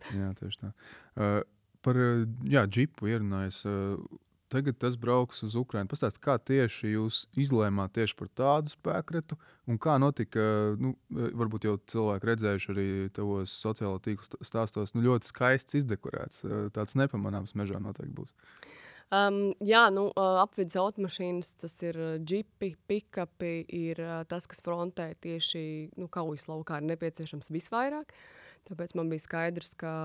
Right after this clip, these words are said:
Speaker 2: ir jāpērk džips. Mans sākuma mērķis vispār bija tāds ļoti, nu, tāds pieticīgs. Es klusi cerēju, ka man sanāks savākt divdesmit piecus tūkstošus. Tas man
Speaker 1: Mhm.
Speaker 2: bija tāds, ka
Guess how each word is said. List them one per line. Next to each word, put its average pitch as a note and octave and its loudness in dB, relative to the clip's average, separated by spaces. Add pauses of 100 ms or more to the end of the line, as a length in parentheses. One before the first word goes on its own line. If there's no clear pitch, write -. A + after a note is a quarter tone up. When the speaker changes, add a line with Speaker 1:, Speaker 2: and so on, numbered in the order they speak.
(460)
Speaker 2:
ir E3 -4
jāpērk D#3 -4
džips. - -4
Mans E3+ -4
sākuma D#3+ -2
mērķis D#3+ -6
vispār E3 -8
bija D3 -10
tāds D3+ -10
ļoti, F3 -6 (200)
nu, E3+ -8
tāds D#3 -10
pieticīgs. F#3+ -4
Es D3+ -14 (160)
klusi G3 -2
cerēju, F#3 0
ka E3 -6
man D3+ -6
sanāks F3 -6
savākt D#3+ -6
divdesmit D#3+ -8
piecus D#3+ -8
tūkstošus. C#3 -8
Tas - -10
man D3+ 0
Speaker 1:
Mhm. D3+ -2
Speaker 2:
bija D#3 -4
tāds, D#3 -6
ka - -20